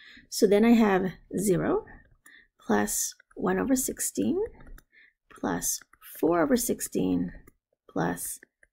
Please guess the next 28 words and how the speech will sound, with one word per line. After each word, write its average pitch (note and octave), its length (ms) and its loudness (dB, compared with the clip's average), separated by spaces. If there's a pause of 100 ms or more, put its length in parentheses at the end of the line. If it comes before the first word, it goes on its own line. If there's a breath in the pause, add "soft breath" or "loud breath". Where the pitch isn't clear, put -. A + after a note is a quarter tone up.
nine F3+ 280 -2
over - 140 -6
sixteen. - 480 -10 (460 loud breath)
So - 140 4
you C#4+ 100 10
can C#4+ 100 6
see E4 140 4
that - 80 -2
the C#4 100 2
purpose D#4 340 2
of B3 200 0
me A3 320 8 (200)
keeping B3+ 360 8
it G3 200 0 (200)
to - 80 2
be F#3 100 4
two - 240 2
fourths B3+ 500 4
was A3 140 0
so A3+ 80 4
that G#3 160 4
I G3 140 2
have A3 180 0
a A3+ 40 -2
common A3 300 2
denominator F3 680 0 (600 loud breath)
of - 120 -2
sixteen, G#3 800 0